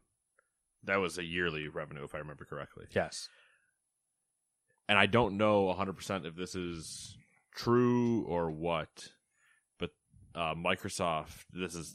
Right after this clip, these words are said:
Speaker 1: just in re-, reference to money, uh,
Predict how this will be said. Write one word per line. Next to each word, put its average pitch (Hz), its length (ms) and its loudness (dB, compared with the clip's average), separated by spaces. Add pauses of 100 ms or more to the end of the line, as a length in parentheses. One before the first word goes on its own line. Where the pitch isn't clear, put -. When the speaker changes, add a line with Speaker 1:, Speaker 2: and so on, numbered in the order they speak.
Speaker 1:
just 85 340 -8
in 80 320 -6
re-, 78 220 -6 (160)
reference 80 480 -6
to - 120 -10
money, 71 380 -10 (720)
uh, 73 360 -8